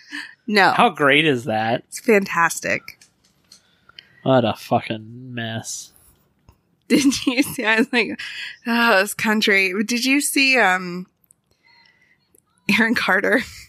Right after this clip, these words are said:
Speaker 2: No.
Speaker 1: Aaron Carter, the, you
Speaker 2: Is
Speaker 1: know.
Speaker 2: he asking, f-, uh, is he trying to get back with Hillary Duff?
Speaker 1: No, he's trying to,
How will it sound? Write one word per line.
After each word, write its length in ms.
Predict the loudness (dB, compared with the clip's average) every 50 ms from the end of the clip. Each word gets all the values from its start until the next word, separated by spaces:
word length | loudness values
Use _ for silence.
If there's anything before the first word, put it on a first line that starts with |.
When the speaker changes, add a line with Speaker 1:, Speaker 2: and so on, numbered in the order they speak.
| _ _ _ -8
Speaker 2:
No. 600 | -4 0 0 0 2 2 0 0 0 -2 -4 -6 -10 _ -14 -10 -10 -8 -8 -8 -10 -8 -4 0
Speaker 1:
Aaron 260 | 2 2 4 2 2
Carter, 480 | 0 2 2 2 4 4 4 4 2 0
the, 400 | -2 0 0 2 2 0 -2 -4 -4
you 80 | -2 0
Speaker 2:
Is 60 | 2
Speaker 1:
know. 80 | 2
Speaker 2:
he 40 | 2
asking, 640 | 2 2 0 0 -2 -6 -10 -10 -10 -10 -10 -12 -12
f-, 220 | -14 -14 -16 -12
uh, 760 | -6 -2 2 2 4 4 4 2 2 0 -2 -4 -6 -8 -10 -12 -16 _ _ _ _ _ _ _ _ _ _ _ _ _ _ _ _ -8
is 80 | -4 -2
he 80 | -2
trying 220 | 0 0 0 0 0
to 60 | 2
get 140 | 0 0 2
back 320 | 2 2 2 2 2 0
with 420 | 0 0 0 0 -2 -8 -20 _ _ _ _ _ _ _ _ _ _ _ _ _ _ _ _ _ _ _
Hillary 400 | -6 -4 -2 -2 -2 -2 -2 -2
Duff? 360 | -2 -2 -2 -2 -4 -8 -12 -6
Speaker 1:
No, 640 | -2 -2 0 2 2 2 4 4 4 4 2 2 0 -2
he's 260 | -4 -4 -2 -2 -2
trying 460 | -2 0 0 2 0 0 -2 -4 -8
to, 480 | -6 -4 -2 -2 0 0 -2 -4 -4